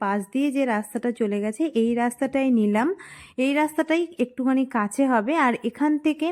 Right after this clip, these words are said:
মানে ব্রিজটা থেকে নদীটা ওই পাঁচ সাত মিনিট মতো ডিস্টেন্স। মাঝে দেখো একটা ফুড সেন্টার মতো রয়েছে, এখানে মোমো, চাউমিন, চিলি চিকেন, এই টাইপের টুকটাক জিনিসগুলো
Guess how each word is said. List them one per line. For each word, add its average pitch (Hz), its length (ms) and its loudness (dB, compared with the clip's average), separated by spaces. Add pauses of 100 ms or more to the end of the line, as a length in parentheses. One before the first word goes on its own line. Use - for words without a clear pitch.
মানে 240 140 2 (120)
ব্রিজটা 262 400 0 (120)
থেকে 302 220 0 (180)
নদীটা 226 360 0 (400)
ওই 330 80 -4 (120)
পাঁচ 226 240 0
সাত 247 200 0
মিনিট 233 260 2
মতো 233 180 0
ডিস্টেন্স। 180 460 -2 (160)
মাঝে 208 260 2
দেখো 233 180 -2 (120)
একটা 220 160 -6 (120)
ফুড 277 220 -2 (160)
সেন্টার 220 400 -2
মতো 220 160 -2 (100)
রয়েছে, 180 240 -2 (100)
এখানে 202 300 -2
মোমো, 190 360 0 (160)
চাউমিন, 190 480 0 (380)
চিলি 240 280 -2
চিকেন, 220 340 -4 (160)
এই 226 140 0
টাইপের 208 340 0
টুকটাক 202 400 -4
জিনিসগুলো 196 420 0